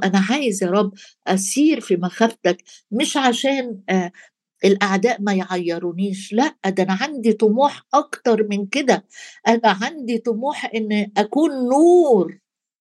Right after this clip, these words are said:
نور للأمم، إني أكون يا رب، آه، أضيء وسط جيل معوج وملتوي. أما تسيرون بخوف إلهنا بسبب تعيير الأمم أعداءنا؟"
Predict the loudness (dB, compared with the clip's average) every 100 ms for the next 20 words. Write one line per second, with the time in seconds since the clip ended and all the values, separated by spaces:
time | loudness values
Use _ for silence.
0 | -2 2 4 4 4 2 2 0 2 0
1 | 2 0 -2 -6 -6 -6 -6 -6 -4 -4
2 | -4 -6 -2 -2 0 -2 -4 -8 -20 _
3 | -2 0 0 -2 -6 -2 -2 2 2 2
4 | 0 -2 -4 -8 -6 -8 -6 -8 -6 -8
5 | -6 -2 -2 -2 -6 -6 -6 -8 -4 -2
6 | -2 -6 -20 _ -6 -2 -4 2 0 0
7 | -2 0 2 2 2 0 -2 -2 0 0
8 | 0 -6 -4 0 0 0 -4 -8 -18 -20
9 | _ 2 2 4 2 4 2 0 -4 -2
10 | 0 0 0 0 0 0 -2 -4 0 2
11 | 4 0 -4 _ _ _ -2 -2 2 2
12 | 2 -2 -4